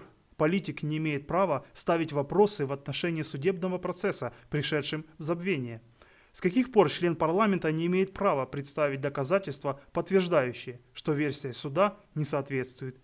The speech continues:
действительности?» Зададим себе сегодня вопрос. Как дошло до того, что тот, кто хочет открыть правду, обвиняется в клевете? Канал Клягимауэр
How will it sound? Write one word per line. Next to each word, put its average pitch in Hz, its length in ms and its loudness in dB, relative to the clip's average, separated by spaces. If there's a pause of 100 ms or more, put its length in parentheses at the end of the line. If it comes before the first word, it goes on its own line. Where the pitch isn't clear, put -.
действительности?» 143 720 -8 (1900)
Зададим 190 400 4
себе 208 260 4
сегодня 180 460 -2
вопрос. 170 520 -8 (800)
Как 165 200 4
дошло 190 320 4
до 135 120 0
того, 151 480 -2
что - 220 -8
тот, 175 380 0 (240)
кто - 160 -4
хочет - 340 -2
открыть 143 400 -8
правду, 160 480 -2 (180)
обвиняется 147 800 -4
в - 60 -20
клевете? 151 480 -4 (1800)
Канал 196 380 2
Клягимауэр 196 680 2